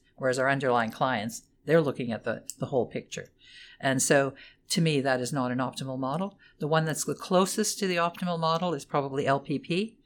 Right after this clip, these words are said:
because they they take a holistic approach to it, and they do the pensions administration. So I would hope that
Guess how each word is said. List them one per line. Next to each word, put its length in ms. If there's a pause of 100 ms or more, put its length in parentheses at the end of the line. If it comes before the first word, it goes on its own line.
(360)
because 320
they 280 (460)
they 120
take 220
a 60
holistic 520
approach 400
to 140
it, 200
and 120
they 80
do 140
the 80
pensions 460
administration. 760 (300)
So 300
I 140
would 160
hope 380
that 300